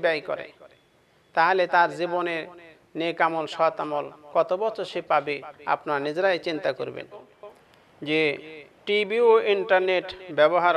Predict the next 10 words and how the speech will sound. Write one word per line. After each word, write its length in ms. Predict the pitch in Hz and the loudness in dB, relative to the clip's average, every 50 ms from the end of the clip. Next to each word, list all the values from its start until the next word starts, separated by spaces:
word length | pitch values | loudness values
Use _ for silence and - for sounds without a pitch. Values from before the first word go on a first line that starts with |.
| 151 - 180 | 0 -2 -4
কম 140 | 170 175 185 180 156 185 | -4 -4 -4 -4 -2 0
করুন, 280 | 180 170 175 170 156 147 139 - - - - 156 - _ _ - - - | 0 2 2 2 0 0 -4 -10 -14 -18 -20 -20 -20 _ _ -18 -10 -6
সময় 300 | - 170 170 170 170 160 - - | -4 -2 0 0 -2 -2 2 2
কাজে 220 | 156 151 143 147 143 139 | 2 2 4 2 0 0
লাগান। 240 | 131 127 127 123 117 107 135 131 127 123 120 113 _ _ _ _ _ _ _ _ _ _ _ _ _ _ _ _ _ _ _ - - - _ _ | 0 0 -2 -4 -4 -8 -14 -18 -20 -20 -20 _ _ _ _ _ _ _ _ _ _ _ _ _ _ _ _ _ _ _ _ -20 -20 -20 _ _
টিভি 300 | - 175 175 165 185 185 190 190 160 156 | -2 0 2 2 2 2 4 4 6 6
আধুনিক 320 | 156 175 180 196 196 180 - - | 6 6 6 4 0 0 -2 -4
সভ্যতার 520 | 170 170 165 165 185 180 180 175 175 175 - 185 - 180 175 175 170 _ _ _ _ _ _ _ _ _ _ _ _ _ - - - _ _ _ _ _ _ _ _ _ _ - 135 | -4 -4 -2 -4 -4 -2 0 2 2 0 0 -4 -10 -16 -18 -18 -20 _ _ _ _ _ _ _ _ _ _ _ _ _ -20 -20 -20 _ _ _ _ _ _ _ _ _ _ -6 0
বড় 140 | 143 156 160 160 156 151 | 2 4 6 8 8 8
অবদান। 380 | 151 160 160 156 170 170 170 | 8 6 4 6 6 6 6